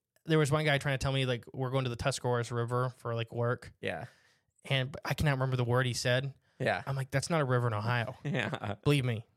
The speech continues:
Speaker 1: I
Speaker 2: I
Speaker 1: don't know
Speaker 2: know.
Speaker 1: 'em all, but I would know that one.
Speaker 2: Yeah, exactly. But this is the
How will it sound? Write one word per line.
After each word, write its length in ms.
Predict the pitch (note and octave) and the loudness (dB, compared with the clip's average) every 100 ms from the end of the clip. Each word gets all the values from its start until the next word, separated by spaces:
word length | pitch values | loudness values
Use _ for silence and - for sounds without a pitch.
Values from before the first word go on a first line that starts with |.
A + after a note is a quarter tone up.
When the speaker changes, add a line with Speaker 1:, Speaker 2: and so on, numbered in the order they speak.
| _ _ - - - - | _ _ -20 -20 -14 2
Speaker 1:
I 60 | |
Speaker 2:
I 40 | D3 | 4
Speaker 1:
don't 100 | G3+ | 6
know 100 | E3+ | 4
Speaker 2:
know. 60 | |
Speaker 1:
'em 80 | D3+ | 4
all, 540 | E3 E3 D3+ F3 - - _ _ _ _ _ | 4 4 4 2 -2 -18 _ _ _ _ _
but 180 | E3+ D#3+ | 6 6
I 120 | D3+ | 4
would 160 | F3+ F3+ | 4 4
know 180 | F3 E3 | 4 6
that 260 | C#3+ C3+ | 4 4
one. 220 | A2+ G#2 G2 | 0 -8 -2
Speaker 2:
Yeah, 200 | A#2+ A2 | 2 2
exactly. 540 | G#2+ G2+ G2 F#2+ G2 G#2 _ _ _ _ - | 2 0 -2 -2 -6 -8 _ _ _ _ -2
But 100 | A#2+ | 0
this 180 | E3 F3+ | 0 0
is 100 | C3 | 0
the 180 | C3 | 0